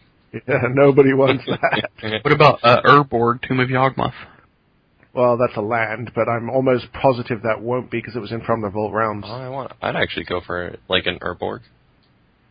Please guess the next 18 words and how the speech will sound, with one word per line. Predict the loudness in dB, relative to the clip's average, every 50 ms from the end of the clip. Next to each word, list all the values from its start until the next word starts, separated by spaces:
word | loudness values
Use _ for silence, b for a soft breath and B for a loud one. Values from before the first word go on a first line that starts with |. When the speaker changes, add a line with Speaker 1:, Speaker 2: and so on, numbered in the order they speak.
| _ _ _ -2
Speaker 1:
I | 2 4
wouldn't | 6 6 4 4 4
mind | 4 4 4 4 2
it, | 0 0 0
but | -2
I | -2 0
don't | 0 -2 -4
see | -4 -4
it | -4 -2
happening. | -2 -4 -6 -6 -10 -20 -20 -20 -20 -20 _ _ _ _ _ _ _ _ _ _ _ _ _ 2
Uh, | 2 4
anything | 4 4 2 2 4 4
else | 4 4 4 0
in | 0 2
black | 4 2 2 2
before | -4 -8 -4 -2 -2
we | 0 -2
move | -2 -2 -2 -2 -2 -4